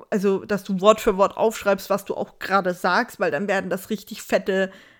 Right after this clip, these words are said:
Balken, sag ich mal, an Text, ja. Ähm, du kannst es in Stichpunkten machen. Mach in Stichpunkten die Untertitel. Also das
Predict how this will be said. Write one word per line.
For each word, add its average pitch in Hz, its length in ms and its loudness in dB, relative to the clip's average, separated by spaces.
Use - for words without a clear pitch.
Balken, 190 600 -2
sag 262 260 2
ich - 280 -4
mal, 247 240 2
an 208 220 4
Text, - 440 -2
ja. 208 200 0
Ähm, 220 300 4
du 226 80 -2
kannst 262 260 2
es 254 120 -2
in 240 100 0
Stichpunkten 214 580 -4
machen. 208 320 -4
Mach - 260 0
in 240 160 0
Stichpunkten 247 580 -2
die 233 60 2
Untertitel. 226 520 -2
Also 208 200 -4
das 208 140 -2